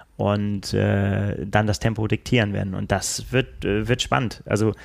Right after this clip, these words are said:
versucht haben's viele auf Hawaii, ihn einzuholen. Geschafft haben sie es dann am Ende nicht. Und das ist, ähm, schon bezeichnend. Ja, äh, weiter in der, in der Liste. Ein ganz großer Name, auch in Rot, Sebastian Kienle.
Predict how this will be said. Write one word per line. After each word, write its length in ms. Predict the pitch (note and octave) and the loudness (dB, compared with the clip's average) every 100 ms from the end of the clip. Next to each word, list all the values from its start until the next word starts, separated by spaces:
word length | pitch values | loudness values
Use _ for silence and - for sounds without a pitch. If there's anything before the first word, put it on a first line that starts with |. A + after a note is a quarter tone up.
| - - | -18 -2
versucht 460 | - A2+ C#3+ - | 2 4 4 4
haben's 180 | C#3+ D3 | 2 4
viele 240 | - E3+ A#2+ | 4 8 8
auf 180 | A2 | 6
Hawaii, 360 | A2+ G#2+ G#2+ G#2+ | 4 6 4 4
ihn 80 | G#2+ | 4
einzuholen. 680 | A2+ A2+ A#2+ B2 C3+ D3+ C3+ - - C3 C3 - B2 | 2 4 2 4 2 0 -6 -14 -16 -16 -14 -12 -4
Geschafft 580 | A#2 B2 A#2+ - - - | 2 2 0 -6 -10 -4
haben 160 | B2 C3+ | 0 2
sie 80 | C3+ | 0
es 120 | - | 0
dann 140 | C3+ | 0
am 120 | C#3 | 0
Ende 200 | C3 C3+ | 0 0
nicht. 240 | C#3 C3 - - - - | 0 0 -4 -16 -16 -8
Und 200 | G#2 G2+ | -2 4
das 160 | A2 - | 4 4
ist, 240 | - - | 2 4
ähm, 560 | C#3 C3+ C#3 C#3 C#3 B2+ - _ - - - | 6 8 6 2 -2 -4 -10 _ -20 -20 -6
schon 220 | - C#3+ | 2 4
bezeichnend. 580 | B2+ D3+ D3 G2+ - - - - - _ _ - - - _ - - - - - _ | 4 4 2 0 -4 -8 -20 -20 -20 _ _ -20 -20 -20 _ -16 -14 -14 -16 -20 _
Ja, 480 | A#2 B2 C#3 G#2+ G#2+ - | 6 6 6 4 0 4
äh, 520 | C3 C3+ C3+ C3 A#2+ | 8 8 8 6 8
weiter 500 | C3 F#3 F#3 C3+ A#2 | 8 8 8 8 8
in 160 | - C3+ | 6 8
der, 280 | C3+ B2+ - | 8 8 6
in 140 | C3 | 6
der 120 | B2+ A#2+ | 6 8
Liste. 460 | A#2+ - G#2 G2 F#2+ - | 6 6 4 2 0 2
Ein 520 | A#2 D3 D3 C3+ A2 - _ _ - | 6 6 6 0 -4 -12 _ _ 0
ganz 280 | C3+ D3+ - | 4 4 4
großer 340 | G2+ G#2+ A2 G#2 | 2 2 4 4
Name, 460 | G#2 G#2 G2+ - | 4 2 0 4
auch 200 | B2 B2 | 4 4
in 140 | F#2+ A#2+ | 2 2
Rot, 300 | A#2 B2+ B2 | 4 2 2
Sebastian 480 | A#2 B2 - B2 | 4 4 4 0
Kienle. 380 | A#2 C3+ A2+ G2 | 2 2 4 2